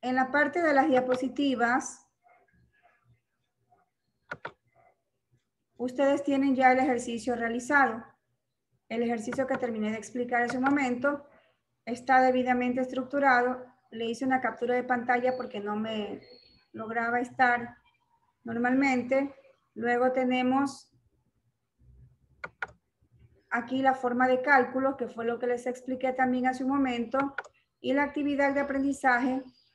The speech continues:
que es un ejercicio parecido al que tenemos, solo que ustedes tienen que clasificar las cuentas y estructurar el respectivo balance general, tal y como lo he explicado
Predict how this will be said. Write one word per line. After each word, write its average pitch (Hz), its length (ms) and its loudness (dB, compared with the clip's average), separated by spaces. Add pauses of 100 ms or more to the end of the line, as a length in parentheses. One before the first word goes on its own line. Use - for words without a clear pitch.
(220)
que 240 180 2
es 247 160 0
un 262 140 0
ejercicio 254 960 -2 (440)
parecido 240 580 2
al 269 100 0
que 269 120 0
tenemos, 254 760 -2 (460)
solo 269 420 0
que 262 100 -4
ustedes 247 360 0
tienen 254 240 -2
que 240 140 -4
clasificar 269 680 0
las 277 260 0
cuentas 277 460 0
y 254 80 0
estructurar 247 680 0 (400)
el 240 160 -4
respectivo 254 640 0
balance 226 500 0
general, 254 540 2 (460)
tal 262 240 6
y 285 60 0
como 247 300 0
lo 214 220 -4
he 233 380 -2
explicado 254 840 2